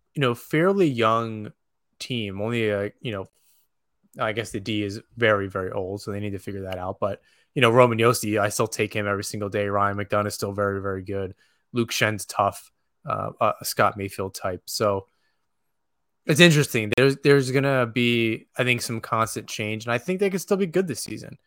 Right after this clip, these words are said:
So that's why it surprised me that they were making all these moves, and they still looked pretty good. And then it's upsetting that the Islanders didn't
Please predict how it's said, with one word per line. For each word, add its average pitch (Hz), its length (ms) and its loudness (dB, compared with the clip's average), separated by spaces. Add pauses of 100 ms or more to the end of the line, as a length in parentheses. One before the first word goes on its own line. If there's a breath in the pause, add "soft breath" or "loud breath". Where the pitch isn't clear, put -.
So - 80 2
that's 160 120 4
why 180 100 10
it 135 80 4
surprised 113 460 4
me 110 200 -12
that 104 200 -8
they 101 100 -4
were 98 340 -4 (800)
making 113 300 -2
all 101 120 -2
these 95 200 -8
moves, 95 600 -8 (160)
and 95 560 -12 (880)
they - 80 -2
still 113 280 0
looked 104 180 -4
pretty 104 140 -4
good. 107 300 -2 (1040)
And 143 200 2
then 120 340 0 (1200)
it's 143 180 -2
upsetting 117 440 2
that 104 300 -2
the 120 100 4
Islanders 107 380 6
didn't 110 340 -6